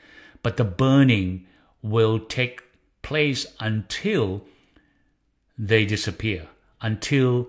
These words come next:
they are perished, and the burning stops. But the effect or the result of the burning, which is total extinction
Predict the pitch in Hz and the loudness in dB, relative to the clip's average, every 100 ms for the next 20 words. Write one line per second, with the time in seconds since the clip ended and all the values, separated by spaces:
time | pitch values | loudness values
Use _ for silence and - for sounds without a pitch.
0 | - _ 104 101 110 110 110 - 98 95 | -10 _ -4 2 2 2 -2 -4 -8 -8
1 | - 113 101 92 - - - 104 98 151 | -6 -4 -4 -4 -10 -12 -8 -6 -4 -2
2 | 165 160 - 208 - - - - _ _ | -2 -2 -4 -4 -6 -10 -12 -16 _ _
3 | _ _ _ _ 110 104 117 139 113 - | _ _ _ _ -6 -2 -4 -4 -6 -6
4 | - 151 - - - 98 95 95 95 - | -6 -6 -6 -14 -14 -12 -8 -6 -6 -4
5 | 110 113 - 117 104 101 98 92 95 117 | -6 -6 -10 -12 -8 -6 -4 -2 -2 -4
6 | 175 - - - - 127 123 113 - 151 | -6 -14 -20 -14 -4 -2 0 -2 -4 -6
7 | 151 135 - - - 180 - - 98 92 | -4 -4 -6 -10 -6 -8 -6 -6 -6 -8